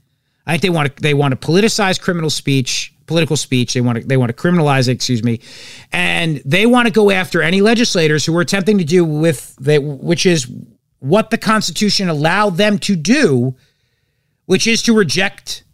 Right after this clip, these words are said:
the election results. That is not an insurrection if Congress has the, has the legal right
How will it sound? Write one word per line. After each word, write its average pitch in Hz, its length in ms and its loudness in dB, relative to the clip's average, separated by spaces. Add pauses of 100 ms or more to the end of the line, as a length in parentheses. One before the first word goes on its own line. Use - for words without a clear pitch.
the 165 80 -2
election 170 380 -2
results. 139 560 -4 (1600)
That 226 140 2
is 254 80 0
not 302 140 -2
an 285 80 0
insurrection 214 840 0
if - 400 -6 (120)
Congress 208 480 0
has 180 220 0
the, 160 320 0 (760)
has 175 260 -2
the 175 300 -2
legal 220 500 4
right 160 540 -2